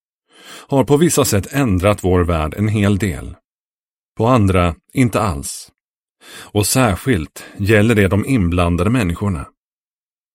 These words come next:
Att vi idag skulle vara grymmare, trolösare,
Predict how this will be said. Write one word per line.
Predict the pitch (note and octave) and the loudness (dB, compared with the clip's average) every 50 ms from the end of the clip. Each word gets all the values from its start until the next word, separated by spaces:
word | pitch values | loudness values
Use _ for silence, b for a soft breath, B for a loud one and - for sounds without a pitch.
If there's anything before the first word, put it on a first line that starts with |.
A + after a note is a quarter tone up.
| _ _ _ _ _ _ _ _ _ _ | _ _ _ _ _ _ _ _ _ _
Att | - A#2 G#2+ - | -4 -4 0 2
vi | B2 B2 | 2 2
idag | C3+ D3 B2+ A2+ D#3 C#3+ G#2 F#2 E2 | 2 0 0 0 2 2 2 2 0
skulle | - - G#2+ G2 G#2 | -2 -2 0 2 4
vara | A2 G#2+ F#2 F2 | 4 4 2 2
grymmare, | E2+ E2 G#2+ B2 D3 B2 F2 D#2+ E2 F#2 G#2 F2+ C#2+ - - _ _ _ _ _ _ - | 0 0 0 0 2 2 2 2 0 0 -2 -2 -6 -10 -14 _ _ _ _ _ _ 0
trolösare, | A2 A#2 A#2+ G#2+ F#2+ F2+ F#2+ F#2+ F#2+ G2 - - G#2+ G2+ G2+ G2+ G2+ | 2 2 4 4 2 4 4 4 2 2 0 -2 -2 -2 -2 -4 -6